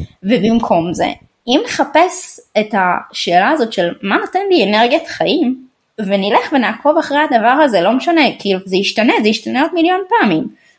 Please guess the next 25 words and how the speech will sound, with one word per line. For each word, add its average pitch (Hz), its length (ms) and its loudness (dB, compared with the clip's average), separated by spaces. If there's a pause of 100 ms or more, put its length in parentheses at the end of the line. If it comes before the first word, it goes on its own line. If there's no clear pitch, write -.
(120)
ונהיה 202 320 2
בסדר 285 560 0
עם 208 140 2
ההשתנות 185 560 0
של 277 200 2
זה, 302 160 4 (760)
אז 190 300 0 (320)
אני 214 80 -2
חושבת - 280 -2
שהרבה 208 300 2
יותר 269 280 2
נתחבר 220 760 2 (220)
לתשוקה 196 840 -2
הזאת 202 220 -2
בחיים, 233 480 -4 (120)
והרבה 185 400 0
יותר 330 280 2
בקלות 247 400 -2 (160)
כאילו 240 320 0
נמצא 208 400 2
את 226 100 0
הייעוד 202 420 0
בחיים, 156 500 -2 (400)
כי 190 140 -8
גם 208 220 0